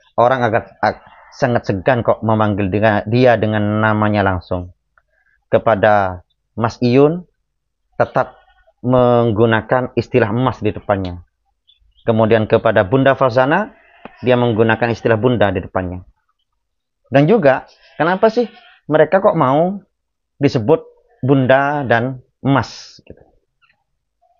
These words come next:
Itu yang kemudian mungkin saya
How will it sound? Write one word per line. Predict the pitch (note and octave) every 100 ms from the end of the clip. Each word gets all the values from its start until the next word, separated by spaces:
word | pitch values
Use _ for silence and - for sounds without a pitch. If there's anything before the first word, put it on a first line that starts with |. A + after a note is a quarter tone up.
| _ -
Itu | C#3+
yang | D#3+ C3+ -
kemudian | B2+ A#2+ A#2 G#2+ A#2+ C3 C3 B2+ _ _ _ _
mungkin | A2 G#2+ A#2+
saya | G#2+ G#2+ G#2+ G2+ G2